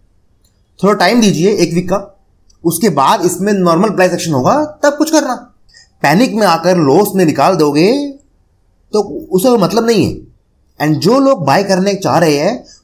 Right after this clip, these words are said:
वो मेरे according कर सकते हैं। मैं personally इसको बाय करने का मन बना रहा हूं,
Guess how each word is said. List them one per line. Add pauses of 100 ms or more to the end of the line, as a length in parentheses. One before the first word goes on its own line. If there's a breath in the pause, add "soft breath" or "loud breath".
वो
मेरे
according
कर
सकते
हैं। (260)
मैं
personally
इसको
बाय
करने
का
मन
बना
रहा
हूं,